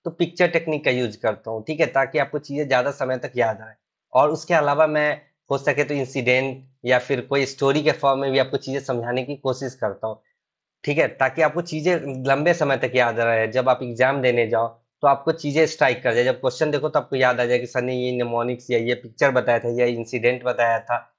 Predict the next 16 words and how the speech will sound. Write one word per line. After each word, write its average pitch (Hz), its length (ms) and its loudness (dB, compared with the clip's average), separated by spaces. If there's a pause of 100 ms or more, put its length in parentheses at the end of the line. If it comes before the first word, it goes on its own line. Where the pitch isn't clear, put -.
(120)
ऐसे 120 240 0
बताया 123 340 4
था, 143 120 -4
कि 156 220 -6
चीज़ें 135 380 -2
आपको 135 220 -2
क्लियर 135 360 -2
रहे 135 180 0
और 139 260 2
आप 127 140 -4
उसको 131 200 -4
आंसर 127 300 -2
कर 113 140 -8
पाओ, 107 340 -12
ठीक 143 140 -6
है। - 160 -4